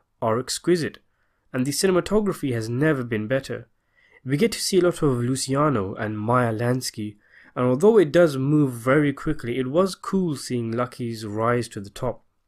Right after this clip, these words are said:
from his killing of Joe Masseria and then Salvatore Maranzano to his setting up of the commission,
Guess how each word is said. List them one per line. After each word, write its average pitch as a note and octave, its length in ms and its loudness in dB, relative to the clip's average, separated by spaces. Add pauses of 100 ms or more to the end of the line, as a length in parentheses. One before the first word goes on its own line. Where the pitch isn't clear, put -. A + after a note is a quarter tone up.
(220)
from A2+ 160 -4
his A2 140 -6
killing D3+ 380 0
of G#2+ 180 -2
Joe C3 500 0
Masseria B2 840 -4
and A2+ 200 -8
then A2+ 280 -2 (300)
Salvatore B2+ 720 2
Maranzano B2+ 800 0 (400)
to C#3+ 100 -4
his C#3 160 -2
setting D3+ 320 -2
up D#3+ 160 -2
of A#2+ 140 -6
the A#2+ 80 -12
commission, A2+ 580 -6